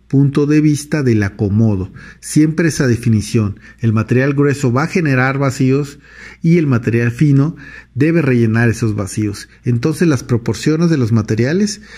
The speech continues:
deben ser equilibradas. Como les comenté en la diapositiva anterior, debo de equilibrar la proporción entre el material grueso y el material fino que voy a tener. Voy a empezar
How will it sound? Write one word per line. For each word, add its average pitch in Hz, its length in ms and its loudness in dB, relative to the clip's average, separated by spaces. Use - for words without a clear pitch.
deben 131 280 2
ser 156 320 -2
equilibradas. 98 1000 -4
Como 120 280 4
les 113 180 2
comenté 120 540 2
en 185 80 2
la 180 80 4
diapositiva 123 960 0
anterior, 107 760 -2
debo 185 420 2
de 139 160 0
equilibrar 117 840 0
la 127 260 0
proporción 104 1000 -2
entre 107 260 0
el 104 100 -2
material 98 540 -2
grueso 175 560 0
y 107 100 -2
el 101 100 -2
material 95 420 -2
fino 170 460 2
que 113 120 -4
voy 104 260 2
a 110 100 -2
tener. 190 460 -2
Voy 156 160 2
a 214 40 4
empezar 185 520 -2